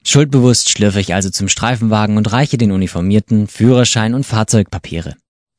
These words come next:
Während meine Daten aufgenommen und mein Strafzettel ausgefüllt wird, stellt sich eine junge Dame direkt hinter den Streifenwagen in zweite Reihe, grinst mich an und läuft in Richtung Bäcker. Die Beamten scheinen nichts zu bemerken. Mann, ist die dreist.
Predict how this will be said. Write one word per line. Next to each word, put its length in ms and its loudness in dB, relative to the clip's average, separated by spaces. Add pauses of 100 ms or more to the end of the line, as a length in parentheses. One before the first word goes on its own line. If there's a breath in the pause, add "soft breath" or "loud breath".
Während 280 -2
meine 200 -2
Daten 320 -2
aufgenommen 600 2
und 120 -4
mein 140 0
Strafzettel 560 -2
ausgefüllt 540 0
wird, 180 2 (400 loud breath)
stellt 460 -4
sich 240 -4
eine 160 0
junge 280 0
Dame 440 -2 (200)
direkt 420 -2
hinter 200 4
den 160 -2
Streifenwagen 720 -4
in 140 -4
zweite 380 -2
Reihe, 260 -6 (400)
grinst 460 0
mich 220 0
an 260 0 (300 loud breath)
und 240 0
läuft 280 -2
in 80 6
Richtung 300 2
Bäcker. 340 -6 (340)
Die 80 2
Beamten 400 -4
scheinen 300 2
nichts 300 -2
zu 100 -2
bemerken. 500 0 (540 soft breath)
Mann, 420 0
ist 340 -2
die 320 2
dreist. 520 -2